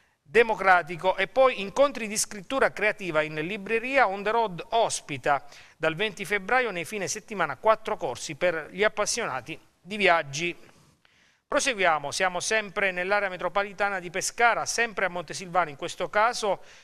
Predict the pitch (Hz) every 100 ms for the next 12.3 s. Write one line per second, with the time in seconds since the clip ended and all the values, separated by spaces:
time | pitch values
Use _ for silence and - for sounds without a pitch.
0 | _ - 202 190 - 190 180 214 185 147
1 | 135 - - - _ 156 160 156 160 196
2 | 190 - 220 220 - 208 196 208 214 233
3 | 208 165 151 165 180 156 175 160 156 156
4 | 151 214 185 139 151 165 165 151 156 165
5 | 160 156 143 - - _ _ 151 156 147
6 | 147 147 139 - 214 - 208 202 175 156
7 | 143 - - _ _ 147 147 147 143 139
8 | 139 190 196 190 175 208 208 - 226 220
9 | 254 254 220 156 - - - 156 165 196
10 | 233 196 180 175 196 180 170 226 - 196
11 | 170 214 233 196 147 127 147 160 165 151
12 | 139 214 226